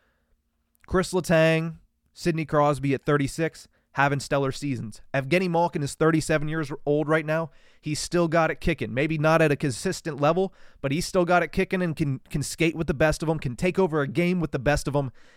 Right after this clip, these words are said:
at the age of thirty-seven. Jake Guentzel has historically been more healthy to this point in his career than Crosby and Evgeny Malkin were at the similar points in their career. Jake Guentzel's pretty sturdy for being a small guy that takes a lot of beatings.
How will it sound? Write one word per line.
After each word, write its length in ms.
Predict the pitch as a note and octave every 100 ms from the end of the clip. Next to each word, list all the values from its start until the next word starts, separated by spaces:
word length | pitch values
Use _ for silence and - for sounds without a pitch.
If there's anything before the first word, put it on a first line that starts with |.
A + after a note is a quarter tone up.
| -
at 140 | C3+
the 160 | D#3 D#3+
age 180 | D#3+
of 120 | C#3+ -
thirty-seven. 640 | D3+ C#3+ C3 D#3 G#2+ G#2+ _ _ -
Jake 300 | C3 A3 -
Guentzel 340 | G3+ G#3 G3+
has 160 | G3 F#3+
historically 640 | G3+ - G3 G#3 - F#3+
been 380 | D#3 F3+ E3+ D3+ - _ -
more 300 | B2+ F#3+ B3
healthy 600 | G#3+ C4+ - C#3 A#2+ - _
to 100 | -
this 200 | D3 G#3+
point 180 | - G3+
in 80 | F#3
his 100 | F3+
career 500 | - F3 A3+ A#2+ G#2+ - _ _ _ -
than 220 | E3 F#3
Crosby 640 | - D#3+ E3 C#3+ D#3+ E3
and 160 | - D3
Evgeny 340 | D3 C3 D3
Malkin 400 | C#3+ C#3 C#3 C#3
were 360 | C3 B2+ B2+ A#2+ _ _ _ _ _ -
at 160 | D3+ D3
the 60 |
similar 400 | D3 E3 C#3+ C3
points 300 | A#2+ B2+ A#2
in 60 | B2
their 100 | A#2
career. 360 | - A#2 - -
Jake 220 | - A#3
Guentzel's 300 | A#3 A#3 D#3+
pretty 240 | - F#3 C#3
sturdy 380 | - D#3 C#3+
for 120 | B2 C#3
being 200 | C3+ A#2
a 60 |
small 320 | - D3+ E3
guy 180 | D3+ D3
that 140 | C3+ A#2
takes 340 | D3+ B2 - _ _ -
a 80 | A#2+
lot 240 | C3 C#3
of 100 | B2
beatings. 480 | B2+ B2 E2 -